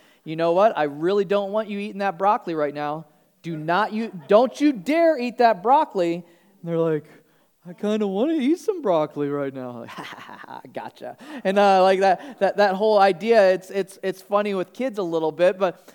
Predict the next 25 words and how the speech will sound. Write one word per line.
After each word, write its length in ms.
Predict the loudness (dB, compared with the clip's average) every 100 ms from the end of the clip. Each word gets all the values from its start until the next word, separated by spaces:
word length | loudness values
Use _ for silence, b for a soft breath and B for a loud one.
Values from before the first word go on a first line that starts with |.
| _
my, 180 | -4 -2
my 200 | 0 0
son, 640 | -2 0 2 4 2 -4 -6
um, 540 | -2 0 0 -2 -6 -18 _ _ -20 -8
about 320 | 0 2 4
a, 240 | 2 0 -2
a 40 |
month 440 | 0 -2 -2 -4
back, 340 | 0 0 0 -2
I 80 | -4
was, 260 | -4 -8 -8
I 60 |
was 120 | -8 -6
talking 380 | -6 -6 -6
to, 140 | -8 -8
to 280 | _ -10 -10
Chase 500 | -8 -4 -4 -6 -10
and 160 | -12 b b b
had 200 | -6 -6
said 320 | 0 0 2
a, 640 | 2 0 -2 -8 -4 -4 -4 -8
a, 80 | -10
a 20 | -10 -16
joke 540 | -2 2 4 4 2
that 400 | 0 0 0 -12